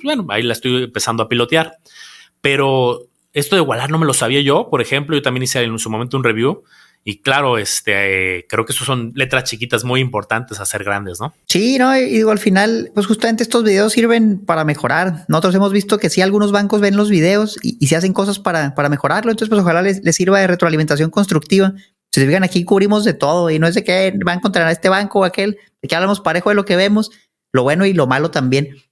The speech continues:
Speaker 2: Entonces, dejen ustedes su opinión, campeones, en los comentarios, a ver si han probado alguna de estas opciones, cómo les ha ido, si han encontrado otra letra chiquita que quisieran compartir con la comunidad, porque opciones buenas ya vimos que sí hay.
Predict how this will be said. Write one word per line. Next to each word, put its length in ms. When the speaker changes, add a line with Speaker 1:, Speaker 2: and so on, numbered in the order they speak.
Speaker 2:
Entonces, 280
dejen 220
ustedes 340
su 60
opinión, 340
campeones, 360
en 60
los 120
comentarios, 640
a 100
ver 140
si 120
han 120
probado 300
alguna 240
de 40
estas 200
opciones, 580
cómo 200
les 180
ha 80
ido, 340
si 140
han 100
encontrado 460
otra 160
letra 240
chiquita 580
que 80
quisieran 320
compartir 400
con 160
la 100
comunidad, 520
porque 260
opciones 400
buenas 320
ya 80
vimos 240
que 120
sí 160
hay. 200